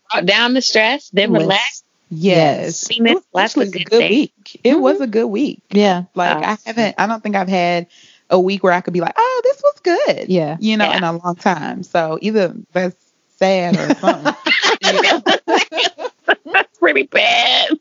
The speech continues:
Speaker 3: it?
Speaker 2: It's
Speaker 3: Girl,
Speaker 2: good.
Speaker 3: adulting will take you out.
Speaker 2: Well, no, 'cause I was saying when we, we went down to Charleston, um, and it was the first weekend that I, in three plus years that I didn't
Speaker 3: Yeah.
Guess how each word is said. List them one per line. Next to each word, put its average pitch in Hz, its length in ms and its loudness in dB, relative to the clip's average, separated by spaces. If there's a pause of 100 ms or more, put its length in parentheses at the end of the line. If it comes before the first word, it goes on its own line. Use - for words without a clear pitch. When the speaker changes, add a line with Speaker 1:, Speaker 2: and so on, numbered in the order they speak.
(200)
Speaker 3:
it? 508 480 -2
Speaker 2:
It's 240 500 -2
Speaker 3:
Girl, 285 220 0
Speaker 2:
good. 180 380 -2
Speaker 3:
adulting 208 500 -2
will 170 120 0
take - 300 -6
you 151 220 -4
out. 180 420 0
Speaker 2:
Well, 294 180 6
no, 320 240 2
'cause 311 160 2
I 294 60 6
was 294 180 0
saying 285 220 2
when 233 140 2
we, 254 160 2
we 240 340 0
went 220 160 0
down 208 120 0
to 202 60 -2
Charleston, 214 1000 0
um, 190 540 0 (280)
and 220 140 4
it 247 60 4
was 233 200 -2
the 208 140 2
first 226 480 0
weekend 196 840 0 (100)
that 190 140 2
I, 190 100 -6
in 190 400 -2 (440)
three 220 240 0
plus 202 300 0
years 226 260 0
that 196 100 -2
I 180 80 2
didn't 190 240 -2
Speaker 3:
Yeah. - 40 -10